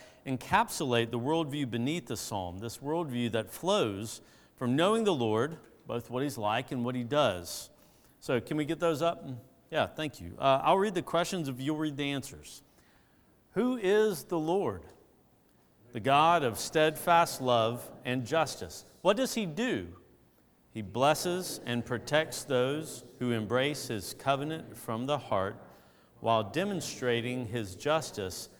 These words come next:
against those who rebel against him. When does he do these things? Often in the here and now, and certainly in the world to come. So what should we do?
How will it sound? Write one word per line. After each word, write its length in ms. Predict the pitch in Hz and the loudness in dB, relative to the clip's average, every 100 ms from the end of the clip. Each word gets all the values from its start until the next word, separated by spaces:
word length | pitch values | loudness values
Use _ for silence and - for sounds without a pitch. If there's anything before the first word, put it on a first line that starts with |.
| - - | -10 -4
against 440 | 110 127 117 - | -2 -2 -6 -2
those 420 | 135 151 160 151 | 0 0 -2 -6
who 140 | - 135 | -8 -4
rebel 640 | 123 104 120 120 117 120 | -4 2 2 4 0 -4
against 500 | 104 92 107 113 - | -6 -4 -4 -4 -8
him. 140 | 85 80 - - - | -12 -14 -18 -20 -10
When 220 | 139 226 269 | 0 0 2
does 180 | 262 | 0
he 100 | 220 | -2
do 220 | 170 190 202 | -2 -2 -2
these 260 | 120 98 | -2 -4
things? 540 | - 92 85 90 - - _ _ _ _ _ - | -8 -8 -8 -14 -18 -20 _ _ _ _ _ 0
Often 640 | 143 180 - 117 95 107 117 - | 2 2 0 -4 -4 -6 -10 -8
in 120 | 117 | -4
the 60 | 110 | -4
here 360 | 98 135 143 160 | -4 -2 -2 -2
and 260 | 143 143 | -4 -4
now, 440 | 110 92 85 90 - - - - - | -4 -4 -4 -8 -12 -20 -20 -20 -6
and 160 | 117 110 | -4 -4
certainly 680 | - 202 196 113 92 87 98 117 - | -2 -2 -2 -6 -6 -8 -10 -12 -6
in 100 | 110 | -4
the 80 | 113 | -2
world 380 | 123 127 117 | -2 -2 -2
to 100 | - | -8
come. 400 | 110 - 139 92 85 - - _ | -12 -8 -6 -6 -10 -18 -20 _
So 160 | - | -2
what 160 | 160 185 | 2 2
should 240 | - 135 | 2 -2
we 160 | 143 160 | 0 -2
do? 260 | 107 92 | -4 -6